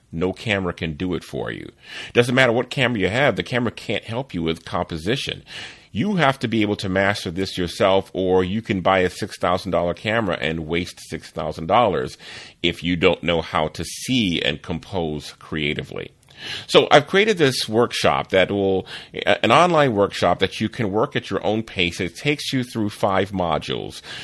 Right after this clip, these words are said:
First, you, we talk about three principles that you need to master in just about any photograph if you want to begin to, um, to compose better. And then we talk about how you'll use this when you are out shooting,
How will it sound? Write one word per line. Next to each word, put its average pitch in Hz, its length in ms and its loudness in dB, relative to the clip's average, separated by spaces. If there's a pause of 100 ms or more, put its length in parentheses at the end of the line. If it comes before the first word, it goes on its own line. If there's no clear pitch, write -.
(220)
First, 147 360 -2
you, 117 200 0
we 110 80 -4
talk 98 300 -2
about 85 340 0 (120)
three 117 260 -2
principles 90 800 -4
that 80 240 0
you 92 140 -2
need 90 220 -2
to 92 100 -4
master 87 420 -2
in 78 80 -4
just - 340 -6
about 80 400 0
any 104 220 2
photograph 85 720 -2
if 85 200 -6
you 85 80 -6
want 78 180 -2
to 78 40 -4
begin 78 400 -4
to, 78 220 -6 (720)
um, 78 400 0 (320)
to 170 120 4
compose 87 680 0
better. 71 380 0
And 104 220 0
then 117 140 4
we 117 100 -2
talk - 380 -2
about 131 220 4
how 131 320 0
you'll 123 240 0
use 104 320 -2
this 95 240 -4
when 90 180 -2
you 92 180 -2
are - 140 -4
out 85 260 0
shooting, 67 540 -4